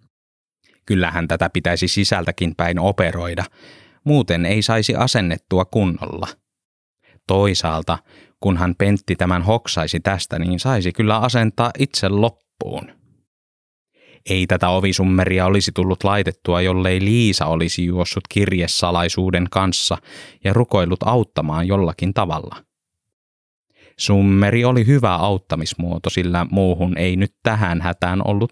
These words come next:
aietta. Heikki könysi polveltaan ylös ja kumartui katsomaan työnsä jälkeä. Vähänhän se summeri torotti ovesta, mutta mitään laatutakuuta ei Korhonen koskaan kenellekään toimittaisi.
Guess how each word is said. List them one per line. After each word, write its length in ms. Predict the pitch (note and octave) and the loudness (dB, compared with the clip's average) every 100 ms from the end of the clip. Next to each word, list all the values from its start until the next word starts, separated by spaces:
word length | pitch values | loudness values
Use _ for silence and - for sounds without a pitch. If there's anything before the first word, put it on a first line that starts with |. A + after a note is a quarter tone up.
| - | 0
aietta. 640 | C3+ F2+ C#2+ - _ - - _ _ _ _ _ _ _ _ _ _ _ _ F#2 | -2 -2 -6 -12 _ -16 -16 _ _ _ _ _ _ _ _ _ _ _ _ 0
Heikki 400 | A2+ D#3+ - C3+ | 2 2 -2 0
könysi 420 | C#3 C3+ A#2 B2+ | 2 4 2 0
polveltaan 720 | - D3 G2+ F2+ - F#2 G#2+ | 0 2 2 0 0 0 2
ylös 420 | C#3 F#2+ D#2 - _ - - - | 2 0 -2 -8 _ -20 -8 -4
ja 80 | F#2+ | 0
kumartui 500 | G#2+ F#2+ E2+ G2 F#2+ | 2 2 0 0 0
katsomaan 560 | - B2+ - G2+ G#2+ G#2 | 0 0 0 2 2 2
työnsä 340 | G#2+ F#2+ F2 | 2 2 2
jälkeä. 720 | A2+ A2 A2 E2 - - - - _ _ _ _ _ _ _ _ _ _ _ _ _ - F2 | 0 0 -2 -4 -8 -10 -10 -18 _ _ _ _ _ _ _ _ _ _ _ _ _ -8 -4
Vähänhän 640 | E2+ D#2+ E2 E2 D#2 E2+ E2+ | -2 -2 -2 -2 -2 -2 0
se 140 | F2 | 0
summeri 600 | - G2+ F#2+ F2+ E2+ F#2+ | 2 2 4 4 2 0
torotti 640 | - G2 A2 F#2+ - - F#2 | 0 0 2 0 -4 -4 0
ovesta, 580 | G#2+ G#2 F2 - - F2+ - - - - - - | 2 2 0 -4 -6 -8 -8 -20 -20 -20 -20 -4
mutta 240 | C#3+ - D3 | -4 0 0
mitään 500 | D#3+ - F#2 E2+ F2+ | 0 0 -2 0 0
laatutakuuta 840 | B2 B2+ A#2+ A#2+ - A#2 A2 A#2+ | 2 0 0 -2 -2 0 0 0
ei 200 | B2 A#2+ | 0 0
Korhonen 580 | - A2 A2+ A2 A2 A2 | 2 0 2 2 0 0
koskaan 480 | A#2 A2+ - G#2+ G#2+ | 0 0 -2 -2 0
kenellekään 720 | A#2 G#2+ G#2 G#2+ - A2+ A2+ | 2 2 0 -2 -4 -2 0
toimittaisi. 920 | - G#2 F2 - _ - F2 - - | 2 2 0 -4 _ -8 -8 -10 -14